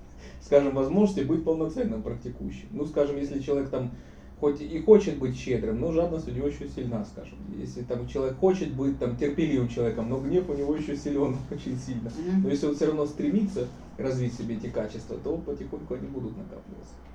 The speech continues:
Speaker 1: И тут позиция тоже у учителя всегда такая, что учитель, он не будет требовать от ученика невозможного. То есть, если
Speaker 2: Мгм.
Speaker 1: ученик не в состоянии сейчас выполнить вот это всё в полной мере, пусть он делает тогда то, что может.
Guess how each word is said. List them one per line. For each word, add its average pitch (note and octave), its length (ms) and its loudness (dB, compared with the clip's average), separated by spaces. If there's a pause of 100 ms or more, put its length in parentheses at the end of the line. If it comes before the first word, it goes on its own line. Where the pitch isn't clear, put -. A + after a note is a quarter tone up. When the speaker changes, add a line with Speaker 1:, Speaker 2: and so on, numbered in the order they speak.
(1600)
Speaker 1:
И B2+ 40 -12
тут D#3+ 220 -2
позиция D3 440 4
тоже D3+ 360 6
у C3+ 100 4
учителя C3+ 440 0
всегда B2 300 -2
такая, A#2+ 320 0
что C3 160 -4
учитель, C#3+ 340 -4
он C#3 140 0
не D#3+ 80 -2
будет D#3+ 320 -2
требовать C3 360 0
от A#2 140 -6
ученика C3 360 -6
невозможного. C#3+ 760 -4 (180)
То F#3+ 60 -12
есть, - 160 -10
если - 260 -4
Speaker 2:
Мгм. - 420 -2 (480)
Speaker 1:
ученик C#3 380 -6
не C#3+ 100 -6
в C#3 60 -4
состоянии E3+ 540 6
сейчас B2+ 340 -2
выполнить A#2+ 520 0
вот A2+ 120 -6
это A#2+ 180 -4
всё B2 180 -8
в B2 60 -6
полной A2 320 -6
мере, A2+ 260 -4 (420)
пусть F3 180 -6
он F#3 60 -2
делает D3+ 280 -2
тогда C3+ 180 -6
то, C3+ 120 -10
что C#3 160 -12
может. B2 300 -10